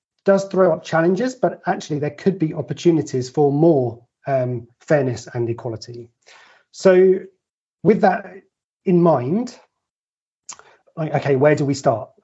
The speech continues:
practically speaking, if we want to do this next week,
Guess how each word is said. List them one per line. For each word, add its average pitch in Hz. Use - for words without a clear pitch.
practically 127
speaking, 120
if 123
we 139
want 139
to 131
do 131
this 117
next 175
week, 131